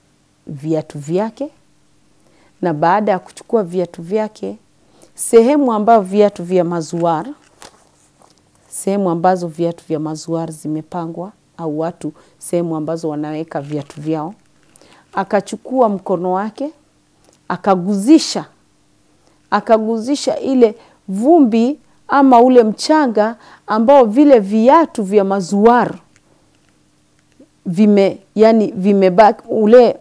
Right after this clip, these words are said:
ule mchanga ambao, au ule, eh, ile vumbi ambayo imepatikana kwenye sehemu ambayo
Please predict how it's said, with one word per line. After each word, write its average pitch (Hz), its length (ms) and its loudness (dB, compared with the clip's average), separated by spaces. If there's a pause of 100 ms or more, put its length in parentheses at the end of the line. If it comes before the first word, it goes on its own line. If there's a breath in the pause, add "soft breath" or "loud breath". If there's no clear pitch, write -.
(100)
ule 214 280 6
mchanga 208 580 0
ambao, 196 280 2
au 208 280 4
ule, 202 240 0 (380 soft breath)
eh, 175 540 4 (160)
ile 220 280 6
vumbi 208 460 2
ambayo 185 260 2
imepatikana 185 840 -4
kwenye 165 320 -2
sehemu 180 480 -4
ambayo 175 400 0